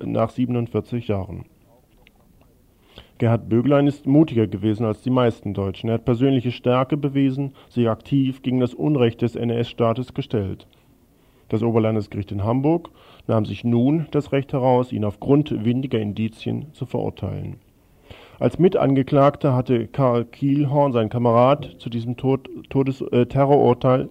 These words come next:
Folgendes gesagt. Zitat: „Eine Ungeheuerlichkeit ist geschehen.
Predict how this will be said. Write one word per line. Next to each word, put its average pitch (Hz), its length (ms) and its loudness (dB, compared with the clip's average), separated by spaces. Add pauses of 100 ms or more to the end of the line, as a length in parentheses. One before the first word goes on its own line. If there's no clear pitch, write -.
Folgendes 104 540 2
gesagt. 98 580 -4
Zitat: 117 540 -4 (480)
„Eine 139 200 4
Ungeheuerlichkeit 120 960 4
ist 120 200 -6
geschehen. 107 500 -2